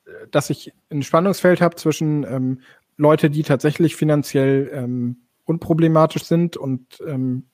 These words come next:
ihren Verpflichtungen nachkommen würden oder zumindest wahrscheinlich. Der schufa-Score sagt ja nur was darüber aus,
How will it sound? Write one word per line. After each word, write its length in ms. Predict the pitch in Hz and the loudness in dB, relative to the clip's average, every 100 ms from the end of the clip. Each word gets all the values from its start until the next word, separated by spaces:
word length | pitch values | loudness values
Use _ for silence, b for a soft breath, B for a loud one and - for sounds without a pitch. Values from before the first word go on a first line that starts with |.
| _ _ _ | _ _ _
ihren 220 | 147 139 | -2 -2
Verpflichtungen 500 | 143 - 151 151 131 | -2 -4 -2 0 2
nachkommen 600 | 143 156 - 170 175 175 | 0 0 -2 0 0 -4
würden 360 | 160 147 180 160 | -2 2 2 2
oder 120 | 139 | -2
zumindest 360 | - 151 147 - | 0 -2 0 -2
wahrscheinlich. 600 | 135 - 143 185 208 - B B - | -2 0 0 0 -2 -6 B B -4
Der 80 | |
schufa-Score 480 | 135 170 160 - 170 | -4 0 -2 2 2
sagt 240 | 151 160 - | 4 2 2
ja 100 | 156 | 2
nur 300 | 156 175 165 | 4 4 4
was 140 | 160 | 0
darüber 340 | 156 147 143 | 0 0 0
aus, 380 | 117 160 165 - | 0 -2 -4 -12